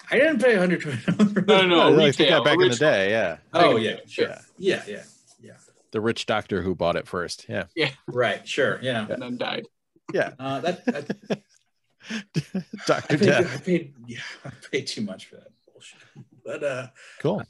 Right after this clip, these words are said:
Speaker 1: that's, that's all I got. I got much more, um, non-L D stuff.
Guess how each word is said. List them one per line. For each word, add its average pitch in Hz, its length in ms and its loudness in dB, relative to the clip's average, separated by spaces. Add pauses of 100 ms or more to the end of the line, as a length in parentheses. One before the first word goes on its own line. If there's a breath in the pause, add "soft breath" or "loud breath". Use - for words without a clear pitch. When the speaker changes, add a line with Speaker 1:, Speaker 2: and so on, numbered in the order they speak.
(100)
Speaker 1:
that's, 127 240 -12
that's 127 240 -10
all 123 120 -4
I 120 60 -4
got. 113 160 -4
I 117 60 -6
got 120 120 -6
much 123 300 -6
more, 117 300 -4
um, 101 320 -12 (100)
non-L 101 640 -12
D 120 100 -20
stuff. - 200 -20